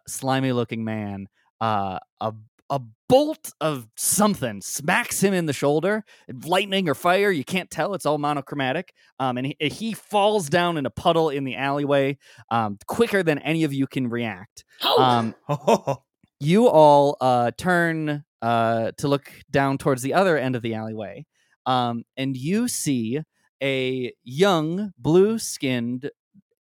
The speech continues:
Speaker 1: dragonborn lady. Um, she's wearing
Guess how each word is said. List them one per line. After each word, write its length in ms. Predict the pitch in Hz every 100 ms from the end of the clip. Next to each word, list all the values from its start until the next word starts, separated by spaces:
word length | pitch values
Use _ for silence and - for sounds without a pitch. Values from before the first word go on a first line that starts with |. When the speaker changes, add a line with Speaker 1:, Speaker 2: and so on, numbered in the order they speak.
| -
Speaker 1:
dragonborn 840 | 123 147 165 170 170 131 131 131 127
lady. 480 | 127 139 - - _ _ _ _ _
Um, 640 | 123 123 113 107 107 104 101
she's 500 | - - 123 117 -
wearing 640 | 104 117 123 127 131 131